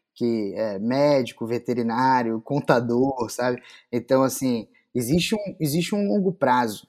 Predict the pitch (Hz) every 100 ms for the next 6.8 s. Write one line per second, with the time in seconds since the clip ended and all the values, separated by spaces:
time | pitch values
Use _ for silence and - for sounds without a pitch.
0 | - 113 123 127 127 120 123 117 - 110
1 | 95 - 113 110 120 113 - - 123 123
2 | 127 123 131 131 123 120 120 123 123 -
3 | - 120 120 139 139 135 123 - 127 139
4 | 127 120 117 117 110 107 123 120 120 -
5 | _ 117 113 135 117 120 120 113 113 120
6 | 131 123 117 - 131 127 127 113